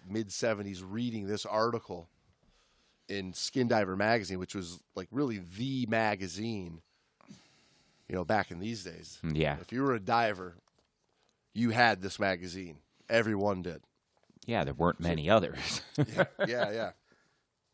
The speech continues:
Speaker 1: And everybody had magazines lying on
Speaker 2: Yeah.
Speaker 1: the coffee table in the, in the seventies.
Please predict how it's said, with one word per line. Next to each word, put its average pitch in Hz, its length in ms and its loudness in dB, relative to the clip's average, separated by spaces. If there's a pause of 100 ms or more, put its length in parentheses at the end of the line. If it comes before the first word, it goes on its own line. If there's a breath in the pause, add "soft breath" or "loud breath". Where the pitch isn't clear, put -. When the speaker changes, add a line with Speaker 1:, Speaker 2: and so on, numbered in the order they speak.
(160)
Speaker 1:
And 151 140 2
everybody 170 500 6
had 143 280 4
magazines 123 840 2
lying 113 500 4
on 107 100 0
Speaker 2:
Yeah. 80 80 2
Speaker 1:
the - 60 -2
coffee 117 300 4
table 92 380 0
in 92 140 -4
the, 90 200 -2
in 98 80 -2
the 90 80 -6
seventies. 92 560 -2